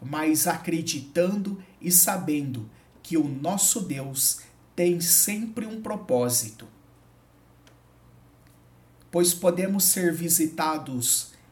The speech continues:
na juventude como a de Maria ou na melhor idade,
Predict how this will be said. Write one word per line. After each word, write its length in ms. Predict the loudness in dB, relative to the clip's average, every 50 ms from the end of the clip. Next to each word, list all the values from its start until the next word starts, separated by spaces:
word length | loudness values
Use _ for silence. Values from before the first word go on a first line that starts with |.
| _ _ -16 -12
na 240 | -8 -4 -4 -2 -2
juventude 920 | -2 0 0 -2 0 -2 -4 -4 -6 -8 -6 -4 -4 -4 -2 -4 -6 -8
como 280 | -8 -8 -6 -6 -4 -4
a 60 | -6
de 200 | -4 -6 -6 -6
Maria 600 | -6 -4 -4 -4 -2 -2 -2 -2 -4 -4 -8 -10 -14 -20 -20 _
ou 280 | -4 2 2 4 4 2
na 180 | 0 -2 -2 -2
melhor 380 | -2 0 0 0 0 0 0
idade, 640 | 0 -2 0 0 0 0 -2 -4 -6 -8 -8 -8 -12